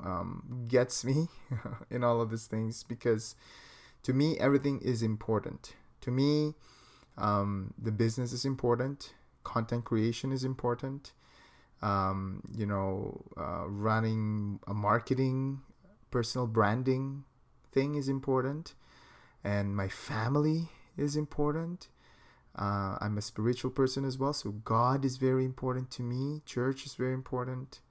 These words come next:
You know, there's a lot of important things in my life, and sometimes, you know, prioritizing them is the, is the challenge. And that's what I'm gonna, you know, leave you guys at. And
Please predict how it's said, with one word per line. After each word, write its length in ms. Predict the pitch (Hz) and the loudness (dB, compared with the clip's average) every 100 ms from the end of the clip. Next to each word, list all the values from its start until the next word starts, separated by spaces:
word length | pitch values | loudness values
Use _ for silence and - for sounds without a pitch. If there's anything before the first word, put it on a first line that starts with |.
| _ - - - - - _ - | _ -20 -20 -20 -20 -20 _ 0
You 80 | |
know, 240 | 120 117 113 | 2 4 4
there's 260 | 131 175 | 4 4
a 40 | 156 | 2
lot 380 | 123 120 131 131 | 4 6 6 4
of 120 | 120 | 2
important 420 | 110 120 113 110 | 0 0 0 0
things 220 | 107 107 | -2 -2
in 100 | 104 | 0
my 200 | 107 101 | 0 0
life, 320 | 98 98 101 | 0 -2 -4
and 100 | 104 | -6
sometimes, 680 | - 131 139 135 139 135 - - - - - - - | -6 -4 -4 -4 -4 -6 -10 -14 -20 -20 -20 -20 -8
you 120 | 123 | -2
know, 100 | 117 | -2
prioritizing 800 | 113 120 131 147 127 120 113 117 | 4 6 8 6 2 0 2 2
them 200 | 107 104 - | 2 2 0
is 220 | 113 107 | -2 2
the, 300 | 107 101 98 131 - | 2 4 2 -4 -8
is 120 | 117 | -6
the 80 | 117 | -4
challenge. 680 | - 143 123 104 101 - - - - - | 0 0 2 0 -6 -12 -16 -20 -20 -12
And 440 | - 110 104 101 110 - _ - - - _ _ - - - - | -2 0 0 -2 -6 -16 _ -20 -20 -20 _ _ -20 -20 -8 0
that's 240 | 123 - | 0 4
what 120 | 127 | 4
I'm 140 | 120 117 | 4 2
gonna, 320 | 113 104 110 - - - - _ | 2 2 -2 -10 -20 -20 -20 _
you 120 | - 113 | -2 2
know, 100 | 107 | 4
leave 200 | 120 123 | 4 2
you 120 | 123 | 2
guys 300 | 127 113 107 | 4 4 4
at. 320 | 104 107 107 | 2 0 -2
And 320 | 110 101 101 | -4 -4 -6